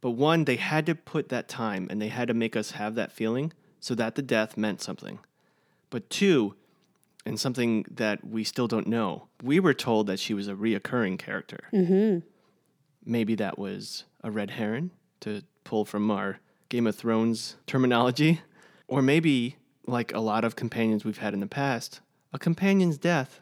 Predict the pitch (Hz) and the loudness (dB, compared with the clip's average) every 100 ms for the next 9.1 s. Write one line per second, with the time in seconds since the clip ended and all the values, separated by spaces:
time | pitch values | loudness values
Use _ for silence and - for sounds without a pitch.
0 | _ _ 131 123 135 127 131 - - 120 | _ _ -8 -2 0 0 -2 -6 -4 -2
1 | 113 98 - - _ _ _ - 110 - | 0 -2 -6 -14 _ _ _ -10 -8 -4
2 | 110 104 101 101 98 107 - - 92 - | -2 -2 -4 -6 -4 -6 -8 -8 -6 -8
3 | - - _ - 202 202 202 202 214 196 | -12 -18 _ 2 6 6 6 4 2 2
4 | 180 180 185 202 190 185 175 175 190 196 | 2 0 2 2 4 2 0 0 0 2
5 | 196 208 208 _ _ _ _ 196 185 190 | 4 2 -2 _ _ _ _ -6 0 0
6 | 165 - 226 202 180 180 175 170 - - | 0 4 6 6 6 6 4 2 -4 0
7 | 277 208 180 165 147 147 170 190 - 196 | 0 2 0 0 2 2 2 2 4 4
8 | - 190 190 180 160 160 180 - 160 147 | 6 2 4 2 4 4 2 2 -2 -2